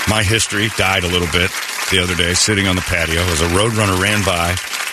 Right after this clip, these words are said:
the beautiful restaurant patio, and the guy behind me goes, "Oh, look, Roadrunner." And he was, he looked to be in his late forties, and the person he was with was either his daughter or score,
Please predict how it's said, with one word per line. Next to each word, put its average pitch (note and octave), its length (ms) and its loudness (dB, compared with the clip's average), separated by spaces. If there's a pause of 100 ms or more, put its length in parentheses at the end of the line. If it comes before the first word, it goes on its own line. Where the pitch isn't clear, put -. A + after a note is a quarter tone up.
(360)
the F2 100 -2
beautiful F#2+ 340 0
restaurant F2 440 0
patio, D2+ 480 -2 (320)
and E2+ 100 -2
the E2+ 60 0
guy F2+ 200 0
behind E2 300 -2
me F2 80 -4
goes, A#2 160 0
"Oh, C4 140 2
look, C#4 440 -4 (540)
Roadrunner." G3 600 0 (760)
And - 100 2
he F#3 120 4
was, D#3 140 2
he F#3+ 180 2
looked B3 240 0
to D#3 100 2
be C3+ 180 4
in A#2 60 4
his G2+ 260 0
late G2+ 280 2
forties, D#2 520 -2
and E2 120 -4
the D#2 40 -4
person B2 320 0
he A2 60 2
was G2 160 -2
with G2 200 0
was F2+ 120 0
either E2+ 260 0
his C#2 140 -2
daughter A2+ 500 0
or E2+ 240 4
score, D4 540 2